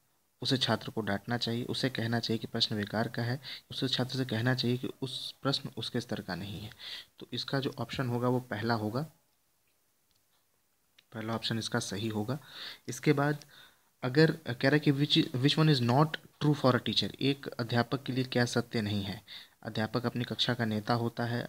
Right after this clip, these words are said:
अध्यापक अपनी कक्षा का व्यवस्थापक होता है, अध्यापक अपनी कक्षा का अधिनायक होता है, अध्यापक अपनी कक्षा में अधिगम सुसाध्य बनाने वाला होता है। So the option, uh, the correct option is option number four। So फ्रेंड्स, इस तरह के क्वेश्चन आएंगे जो शुरुआत के होंगे। आप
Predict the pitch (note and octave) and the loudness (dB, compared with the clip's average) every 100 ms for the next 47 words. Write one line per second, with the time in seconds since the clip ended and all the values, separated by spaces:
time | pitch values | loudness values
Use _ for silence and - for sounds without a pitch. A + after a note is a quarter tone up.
0 | - A2 G#2+ G#2+ A#2 A#2 A2+ G#2+ - A2+ | -8 -6 -4 -4 -4 -4 -4 -2 -2 -2
1 | A2 A2 G#2+ - - A#2+ C3 C3+ B2+ B2 | -4 -4 -4 -6 -4 -2 -2 -2 -2 0
2 | A#2+ - - - - B2 A#2+ C3+ C3+ B2 | 0 -2 -14 -16 -10 -6 -2 -2 -2 -2
3 | A#2+ C3 - A#2+ A#2+ A#2 B2+ B2+ C3 A2+ | -2 -2 -2 -2 0 4 4 4 0 -6
4 | F#2+ G2 - - _ G#2+ G#2 A2 B2 A2+ | -6 -6 -8 -18 _ -12 -4 -2 -2 -2
5 | A#2+ A2 G#2+ B2+ B2 - A#2+ A#2+ B2 C3 | -4 -4 -2 0 -2 -2 -2 0 0 0
6 | A#2 - A2+ A2 G#2+ G#2+ F#2+ F2+ E2 D#2 | -2 0 0 0 -2 -4 -4 -4 -4 -4
7 | - - - - A2+ - - - - - | -6 -10 -14 -16 -16 -18 -18 -18 -14 -4
8 | B2 - A#2+ A2 A2 - C3 B2+ A#2+ A2 | -2 -2 -6 -2 -2 -2 -2 0 0 4
9 | A2+ A2 A#2+ B2+ B2 - B2+ C3 B2 A#2+ | 2 2 0 2 0 0 2 2 0 -4
10 | - A#2 A2+ A2 - C3+ D3 D3 - - | -4 -2 -2 -2 2 4 4 2 -14 -20
11 | - _ D3 D#3 E3 D#3 C3+ D3+ D3+ D3 | -20 _ -2 2 2 2 2 4 4 2
12 | C3+ C#3+ C3+ C#3 C#3 C#3 C#3 A#2+ B2 - | 0 2 2 2 2 2 2 2 2 0
13 | B2 B2 B2 - A#2 A#2 | -2 0 0 0 -2 -4